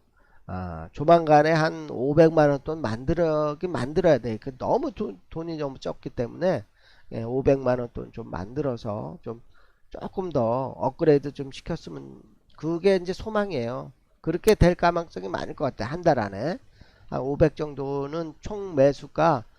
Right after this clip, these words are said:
한 오백 정도, 어, 좀 만들어서 이 다산드라진법으로다가 계속해서 한번 승승장구하는 정한타 되길,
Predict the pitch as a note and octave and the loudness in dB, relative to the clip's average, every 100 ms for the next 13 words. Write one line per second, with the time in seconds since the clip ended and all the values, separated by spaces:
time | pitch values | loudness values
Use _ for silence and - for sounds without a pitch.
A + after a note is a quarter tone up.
0 | _ - B2+ B2+ C#3 D3+ C#3+ C#3+ C#3 A#2+ | _ -10 -10 -6 0 2 0 -4 -8 -10
1 | A#2 D#3 C#4+ - G2+ G#2 _ _ _ _ | -10 -10 -12 -18 -18 -18 _ _ _ _
2 | _ A#2 A2+ G#2+ G#2 G2+ A#2+ B2+ B2 A2+ | _ -16 -14 -16 -10 -8 -6 -6 -8 -8
3 | - D#3+ A2 - _ B2+ - C3+ E3 E3 | -6 -8 -8 -14 _ -6 -4 0 0 0
4 | D#3 D3 C3+ C3 - B2 A2+ - G#2+ G#2 | 2 2 2 -4 -8 -8 -8 -10 -12 -8
5 | G#2 C3 - - _ A2 B2 - - A2+ | -6 -6 -8 -20 _ -2 -2 -2 -8 -8
6 | - F#2+ G#2 G2 C#3+ G3+ - - - - | -6 -8 -8 -12 -12 -18 -20 -20 -12 -8
7 | A3 F#3 G3+ G2+ A#2 C3+ C3 A#2 A#2+ A#2+ | -4 -2 -2 -2 -4 -2 -2 -2 -8 -4
8 | C3 - A#2 G#2+ G2+ A#2 G#3+ | -4 -4 -6 -6 -4 4 4